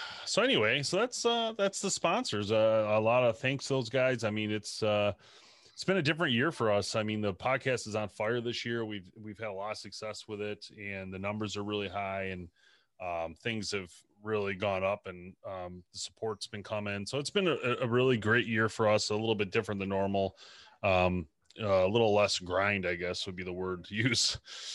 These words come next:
Um, but, you know, B H P's got a lot of different areas, so it makes it fun, you know, 'cause we have the podcast, but we also got the test lab, and then we got our hunting stuff, and then, so it's just so many different varieties and things to play with for, um,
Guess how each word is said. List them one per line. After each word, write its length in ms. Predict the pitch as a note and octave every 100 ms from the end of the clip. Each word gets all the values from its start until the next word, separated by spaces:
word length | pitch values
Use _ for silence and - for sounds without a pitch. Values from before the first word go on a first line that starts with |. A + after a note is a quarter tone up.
| -
Um, 480 | - A2 G2 F#2+ F#2
but, 260 | F2 A2+ - _ _ _
you 80 | D4
know, 120 | D3
B 180 | C3 F3
H 120 | -
P's 160 | F3 C#3
got 140 | D3+
a 20 |
lot 160 | B2+ B2
of 100 | A#2
different 340 | A2 A2+ G#2+
areas, 400 | A2 G2+ G2 F#2+ -
so 220 | G#2 G2+
it 60 |
makes 260 | G2+ A2 -
it 80 | G#2+
fun, 440 | - G2+ G2 G2+ -
you 140 | A2
know, 160 | G2 F#2+
'cause 200 | G#2 F#2
we 120 | F#2+
have 160 | A2
the 80 | G#2
podcast, 500 | F#2 G2+ F#2 F#2+ F#2
but 120 | - F#2+
we 60 |
also 280 | F#2+ F#2+ G2+
got 320 | F#2+ F#2+ G2
the 80 | G#2+
test 340 | - G2 -
lab, 380 | G2+ F#2+ F#2+ F#2+
and 100 | F2+
then 80 | F2+
we 100 | F2+
got 280 | F2+ F2 F2+
our 120 | F#2
hunting 320 | E2+ F#2 F#2+ F#2
stuff, 520 | - F#2+ F#2 F2+ -
and 60 |
then, 140 | F#2 F2+ - - -
so 140 | - D3
it's 100 | C3
just 200 | E3 -
so 80 |
many 120 | D#3 B2+
different 320 | A#2 B2+ G#2+ G#2
varieties 600 | G2 G2 G#2+ A2 G#2+ G2
and 100 | F#2+
things 220 | G#2+ F2
to 40 |
play 240 | F2 G#2 G2+
with 140 | G2
for, 360 | - G2 F#2+ G2 G#2+
um, 400 | F#2 F#2 F#2